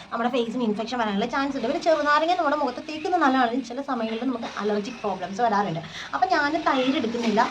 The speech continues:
ആ ചെറുനാരങ്ങ എടുക്കുന്നില്ല കേട്ടോ. ഞാൻ പകരം ഉപയോഗിക്കണമെന്ന് പറഞ്ഞു കഴിഞ്ഞാൽ നമ്മുടെ റോസ് വാട്ടർ ആണ് കേട്ടോ. അതാണ് നമ്മുടെ റോസ് വാട്ടർ ആണ് ഞാൻ ഉപയോഗിക്കാൻ പോണത്. അപ്പോൾ ഞാൻ ഇതിനകത്തോട്ട് കുറച്ച് റോസ് വാട്ടർ ഒഴിച്ചെടുക്കാം കേട്ടോ. അപ്പോൾ ഞാൻ ഇതിനകത്തോട്ട് കുറച്ച് റോസ് വാട്ടർ ആണ് ഒഴിക്കണത്.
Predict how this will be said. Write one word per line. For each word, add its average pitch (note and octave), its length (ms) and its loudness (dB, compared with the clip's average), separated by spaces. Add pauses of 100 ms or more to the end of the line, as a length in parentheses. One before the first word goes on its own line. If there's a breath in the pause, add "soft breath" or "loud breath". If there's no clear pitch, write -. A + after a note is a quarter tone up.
ആ C#4+ 180 0
ചെറുനാരങ്ങ B3 480 2
എടുക്കുന്നില്ല G3+ 300 0
കേട്ടോ. G#3 160 0 (260 loud breath)
ഞാൻ F#4 140 8 (100)
പകരം D#4 300 4
ഉപയോഗിക്കണമെന്ന് B3 420 4
പറഞ്ഞു A#3 140 0
കഴിഞ്ഞാൽ A#3 220 2
നമ്മുടെ G#3 220 2 (180)
റോസ് G#3 340 0
വാട്ടർ B3 300 2
ആണ് F3 100 -2
കേട്ടോ. F#3+ 120 -2
അതാണ് F#3 180 -4
നമ്മുടെ F#3+ 200 -8 (480 loud breath)
റോസ് C4+ 200 0
വാട്ടർ B3 200 6
ആണ് B3+ 200 4
ഞാൻ A3+ 120 2
ഉപയോഗിക്കാൻ G#3+ 340 2
പോണത്. A#3 260 4
അപ്പോൾ C#4+ 200 -4
ഞാൻ C4 120 4
ഇതിനകത്തോട്ട് G#3+ 400 2 (460)
കുറച്ച് A#3+ 240 -4 (100)
റോസ് A#3 280 0
വാട്ടർ G#3 200 0
ഒഴിച്ചെടുക്കാം F3 360 0
കേട്ടോ. F3+ 140 -4 (3250)
അപ്പോൾ B3 220 -4
ഞാൻ B3+ 160 0
ഇതിനകത്തോട്ട് A#3 540 0 (120)
കുറച്ച് A#3 280 -2
റോസ് A3 280 0
വാട്ടർ G3+ 240 2
ആണ് D#3+ 100 0
ഒഴിക്കണത്. F3+ 360 0